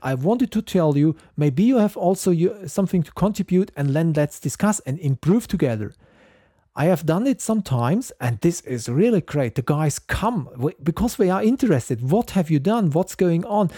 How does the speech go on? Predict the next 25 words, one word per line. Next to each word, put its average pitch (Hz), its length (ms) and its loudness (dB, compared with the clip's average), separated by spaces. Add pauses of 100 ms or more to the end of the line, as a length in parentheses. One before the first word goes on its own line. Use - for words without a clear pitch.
(300)
And 147 320 -2 (280)
i-, 277 160 -14
if 269 200 -2
they 247 80 -2
don't 226 260 0
come 208 240 -4
for 170 200 0
your 160 100 4
progress, 208 400 0
they 151 140 2
come 175 220 0
for 151 160 -2
your 135 140 2
failures. 196 460 0
<laughs> - 140 -2
So 151 180 -2
it's, - 320 -8 (400)
yeah. - 240 -2 (360)
Let 220 260 0 (140)
sim-, 311 220 0
simply 269 360 0 (140)
give 254 160 2
it 220 120 2
a 202 40 4
try. 160 520 -4